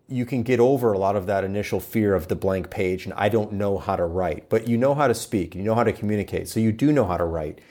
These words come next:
if you just choose to write that way. And I think a big part of the reason why people get scared about this or get knocked off course is because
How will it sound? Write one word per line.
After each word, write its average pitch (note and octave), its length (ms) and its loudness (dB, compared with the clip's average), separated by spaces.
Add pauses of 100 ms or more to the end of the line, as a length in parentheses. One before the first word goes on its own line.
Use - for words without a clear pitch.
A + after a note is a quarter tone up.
(200)
if A#2 200 0
you B2+ 80 0
just A#2 200 -2
choose A#2 240 -4
to G#2+ 80 -14
write A#2+ 200 2
that G#2+ 120 2
way. F#2+ 80 0
And G#2 60 -2
I G#2 40 -2
think C3+ 140 -4
a B2 60 -2
big - 160 -2
part D#3+ 240 2
of C3+ 40 0
the G2+ 220 0
reason C3+ 300 0
why A2+ 100 4
people A#2 300 -2
get G2+ 180 -6
scared E3+ 280 0
about F#2+ 220 0
this F2+ 240 -4
or G2+ 60 -6
get F2 260 -8 (240)
knocked A#2 280 0
off G2+ 200 2
course - 360 -2
is F#2 80 -10
because G#2 480 0